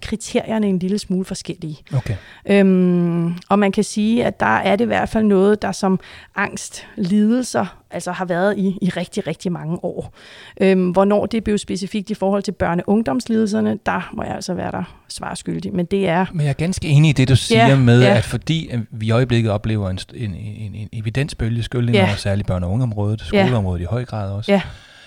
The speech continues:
Speaker 2: at, at der, der bliver det med angst ligesom noget, man får øje på.
Speaker 1: Ja.
Speaker 2: Som eksempelvis også, også A D H D, efterhånden som man bliver bedre til at systematisere
Speaker 1: Ja,
Speaker 2: det, så
Speaker 1: og
Speaker 2: får man
Speaker 1: autisme
Speaker 2: også
Speaker 1: for eksempel.
Speaker 2: autisme for
Speaker 1: Ja,
Speaker 2: eksempel også,
Speaker 1: ja.
Speaker 2: ikke også? Øhm,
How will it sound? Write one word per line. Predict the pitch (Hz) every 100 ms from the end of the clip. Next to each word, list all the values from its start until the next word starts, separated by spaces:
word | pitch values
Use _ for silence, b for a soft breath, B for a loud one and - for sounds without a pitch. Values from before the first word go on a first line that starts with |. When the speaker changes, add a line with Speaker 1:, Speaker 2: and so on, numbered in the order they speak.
| B -
Speaker 2:
at, | 110 -
at | 113 - 139
der, | 131 - _ -
der |
bliver | 123 139 127
det | - 131
med | -
angst | 117 120 - -
ligesom | 113 113
noget, | 107 104 113 110 _ _ _ _
man | 104 104
får | - 92 -
øje | 101 104
på. | - 87 - b
Speaker 1:
Ja. | 214 196 - B B B B _
Speaker 2:
Som | - - 127 117 _ -
eksempelvis | 107 135 104 110 110
også, | 110
også | - 104 -
A | 110
D | 101
H | 95
D, | 104 123 -
efterhånden | 104 107 110
som | 110 101
man | 95
bliver | 92 95 85 _ _ _ _ -
bedre | 107 107
til | -
at | 101
systematisere | 110 - 95 92 196 160
Speaker 1:
Ja, | 123
Speaker 2:
det, | 113
så | 120
Speaker 1:
og |
Speaker 2:
får | 185 185
man | 117
Speaker 1:
autisme | 147 - 180
Speaker 2:
også | 180
Speaker 1:
for |
eksempel. | 185 120 -
Speaker 2:
autisme | 123 156 110
for | -
Speaker 1:
Ja, |
Speaker 2:
eksempel | 170 110 104
også, | 95 98
Speaker 1:
ja. | 180
Speaker 2:
ikke | 131
også? | 131 - B B B B -
Øhm, | 110 104 98 95 95